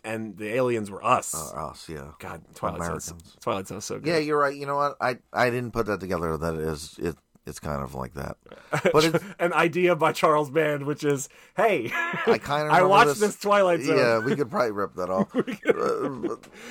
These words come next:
Speaker 1: Get Albert
Speaker 2: listen,
Speaker 1: Kuhn.
Speaker 2: people still, look, M. Night Shyamalan did it for, for, he's still doing it.
Speaker 1: Yeah, it's great.
Speaker 2: There's, it's a great show.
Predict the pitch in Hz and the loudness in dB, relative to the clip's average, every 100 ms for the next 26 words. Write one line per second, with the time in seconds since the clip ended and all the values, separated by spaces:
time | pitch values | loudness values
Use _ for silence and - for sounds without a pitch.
0 | 185 139 220 202 190 202 202 220 220 190 | -12 0 0 2 0 2 4 4 4 2
1 | 156 123 180 185 147 180 170 139 160 - | 2 -2 -2 -2 0 2 0 2 -2 -2
2 | 95 - 147 165 165 180 180 170 165 165 | -14 -2 -2 0 -2 0 0 0 0 2
3 | 165 165 156 151 151 143 - - 151 160 | 0 2 4 6 4 2 -4 -4 -2 -2
4 | 156 - 170 - 180 156 104 73 - _ | -4 -4 -6 0 2 4 2 0 -10 _
5 | - - - 196 311 185 214 104 120 95 | -20 -20 -6 -2 0 0 0 0 -2 0
6 | 110 107 123 101 139 - 135 127 92 | -2 0 2 4 2 2 2 2 0